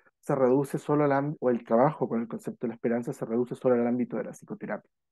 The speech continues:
Yo diría que es un concepto muy grande, como lo mencioné hace un momento, muy, eh, abarca un montón de disciplinas, ¿cierto? Eh, un montón de áreas también, áreas del conocimiento,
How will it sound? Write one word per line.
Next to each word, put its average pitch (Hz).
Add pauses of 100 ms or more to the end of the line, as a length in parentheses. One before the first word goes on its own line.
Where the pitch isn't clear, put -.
(500)
Yo 131
diría 143
que 147
es 143
un 139
concepto 135
muy 156
grande, 156
como 147
lo 139
mencioné 131
hace 127
un 143
momento, 135
muy, 165 (500)
eh, -
abarca 143
un 143
montón 135
de 170
disciplinas, 151
¿cierto? 175 (480)
Eh, 127
un 123
montón 123
de 147
áreas 135 (100)
también, 220 (680)
áreas 120
del 117
conocimiento, 147